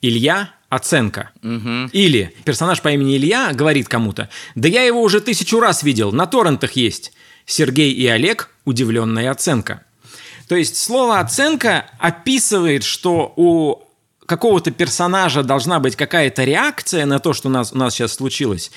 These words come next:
Speaker 1: но не описывает эту реакцию никак. И такое встречается довольно часто. Почему меня это бесит?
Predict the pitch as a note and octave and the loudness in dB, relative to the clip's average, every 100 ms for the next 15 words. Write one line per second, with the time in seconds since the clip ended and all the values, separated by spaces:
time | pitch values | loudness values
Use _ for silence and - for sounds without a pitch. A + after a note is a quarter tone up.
0 | - - - C3+ A#3 A3 F3 - C4+ - | -20 -16 -2 2 4 4 0 0 0 0
1 | G3+ D#3+ D#3+ G#3 F#3 D3 C#3 F3+ - - | 2 2 0 0 4 4 4 0 -2 -4
2 | D#3+ D3+ C#3+ B2+ D#3 E3 A2+ - - _ | 0 2 2 0 0 2 0 -2 -20 _
3 | _ _ _ _ _ F#3+ E3+ - D#4+ - | _ _ _ _ _ -2 0 2 2 2
4 | F3 B3 B3 D#3 E3+ F#3+ E3+ - C3+ - | 2 2 2 2 2 2 2 2 0 0
5 | G#2+ G2 - _ - D3+ G#3 A#3+ F3 F3 | -8 -10 -14 _ -10 -4 0 2 2 2
6 | E3 C3 C3+ A#2 - - | 0 2 4 2 0 -10